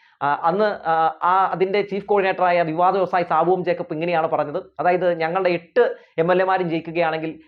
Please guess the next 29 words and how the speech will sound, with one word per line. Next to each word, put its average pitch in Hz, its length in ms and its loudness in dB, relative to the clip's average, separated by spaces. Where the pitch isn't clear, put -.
ഇത്തവണ 220 280 0
ആര് 202 220 2
ഭരിക്കുമെന്ന് 180 440 0
ഞങ്ങൾ 165 320 -2
തീരുമാനിക്കുമെന്നൊക്കെ 165 640 -4
പറഞ്ഞ് 160 300 -2
രാഷ്ട്രീയ 196 560 -2
പക്വത 185 380 -2
ഒട്ടുമില്ലാത്ത, 208 840 2
ആ, 151 160 2
ഒരു 190 120 2
വിവാദ 190 320 2
വ്യവസായി 165 400 2
അടിച്ച് 147 180 -6
ഗീർവാണം 175 400 0
നമ്മൾ 160 180 -2
കണ്ടതാണ്." 151 440 -2
അദ്ദേഹം 175 380 -2
Facebook-ൽ 233 380 -2
ഇന്നൊരു 233 280 0
പോസ്റ്റ് 214 260 2
ഇട്ടിട്ടുണ്ട്. - 360 -6
ആ - 60 4
പോസ്റ്റ് 233 320 2
ഞാനൊന്ന് 196 320 0
വായിക്കാം, 160 420 0
അതിനുശേഷം 180 420 -4
ചിലതൊക്കെ 160 300 0
പറയാനുണ്ട്. 131 480 -2